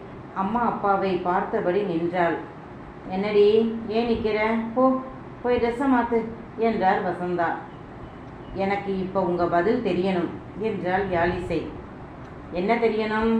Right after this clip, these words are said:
உனக்கு?" என்று வசந்தா கேட்க, "எனக்கு இந்த மாப்பிள்ளையை பிடிச்சிருக்கு" என்றாள்.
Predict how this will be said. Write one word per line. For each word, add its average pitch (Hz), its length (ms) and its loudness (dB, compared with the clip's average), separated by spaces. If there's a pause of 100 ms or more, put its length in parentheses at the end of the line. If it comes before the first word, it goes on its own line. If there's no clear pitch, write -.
(200)
உனக்கு?" 208 420 0 (600)
என்று 185 260 0
வசந்தா 185 420 0 (120)
கேட்க, 180 440 2 (640)
"எனக்கு 185 460 0
இந்த 185 240 2
மாப்பிள்ளையை 190 600 2
பிடிச்சிருக்கு" 196 640 0 (300)
என்றாள். 170 500 0